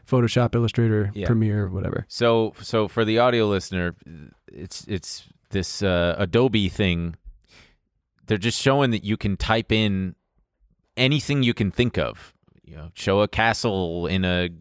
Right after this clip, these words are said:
Speaker 2: you know, whatever, a sunlit room in the afternoon,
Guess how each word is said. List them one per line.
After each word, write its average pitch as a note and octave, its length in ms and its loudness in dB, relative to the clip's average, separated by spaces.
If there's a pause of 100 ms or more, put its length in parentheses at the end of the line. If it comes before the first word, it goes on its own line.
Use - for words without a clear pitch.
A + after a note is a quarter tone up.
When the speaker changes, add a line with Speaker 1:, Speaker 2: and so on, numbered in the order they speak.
(140)
Speaker 2:
you F#2+ 140 -2
know, D#2+ 260 -2 (340)
whatever, F2+ 540 2
a F2+ 140 0
sunlit A#2+ 560 2
room A2 340 2
in G2 80 2
the F#2+ 120 2
afternoon, G2 500 0